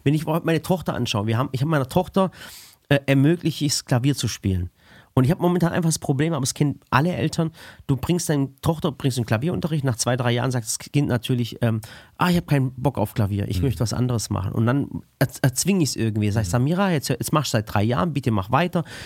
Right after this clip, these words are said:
Speaker 1: Später, wenn du achtzehn bist, wirst du dir dafür danken“, sag ich immer. Weißt du, was ich meine?
Speaker 2: <laughs>
Speaker 1: Und wenn ich mir
Speaker 2: Was ja auch ein bisschen stimmt.
Speaker 1: Ja, was auch stimmt. Es stimmt wirklich.
Speaker 2: Ja, ja.
Speaker 1: Ganz ehrlich, es stimmt wirklich. Das, die wird mir später dafür danken. Und dann denk ich mir,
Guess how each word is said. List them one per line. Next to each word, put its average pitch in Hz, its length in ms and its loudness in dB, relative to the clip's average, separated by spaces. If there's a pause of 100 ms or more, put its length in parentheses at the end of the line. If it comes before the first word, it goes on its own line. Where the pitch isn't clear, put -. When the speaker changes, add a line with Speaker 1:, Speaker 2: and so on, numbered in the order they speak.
Speaker 1:
Später, 165 360 4
wenn 135 100 2
du 135 80 2
achtzehn 170 420 0
bist, 156 220 0
wirst 139 180 -2
du 131 40 -4
dir 123 160 2 (100)
dafür 117 220 2
danken“, 113 380 2
sag 98 200 0
ich - 80 -4
immer. 95 160 0
Weißt 135 240 2
du, 127 60 -4
was 107 40 -4
ich - 40 -6
meine? 139 180 4
Speaker 2:
<laughs> - 560 -4
Speaker 1:
Und 143 100 4
wenn 165 80 4
ich 170 120 -2
mir 165 100 4
Speaker 2:
Was 143 160 6
ja 214 80 6
auch 165 80 4
ein 151 60 0
bisschen 147 280 4
stimmt. 131 400 2
Speaker 1:
Ja, 180 140 6
was 214 160 6
auch 226 140 4
stimmt. 220 280 0
Es 180 100 4
stimmt 214 220 2
wirklich. 190 300 0
Speaker 2:
Ja, 113 120 4
ja. 95 40 -4
Speaker 1:
Ganz 107 300 -2
ehrlich, 185 220 -2
es - 40 -4
stimmt 214 260 0
wirklich. 117 320 -2
Das, - 240 -2
die 143 320 0
wird 165 120 -2
mir 170 80 2
später 170 300 -2
dafür 147 120 -4
danken. 131 360 -2 (540)
Und 147 140 6
dann 175 280 2
denk 170 180 0
ich 160 140 -4
mir, 170 220 4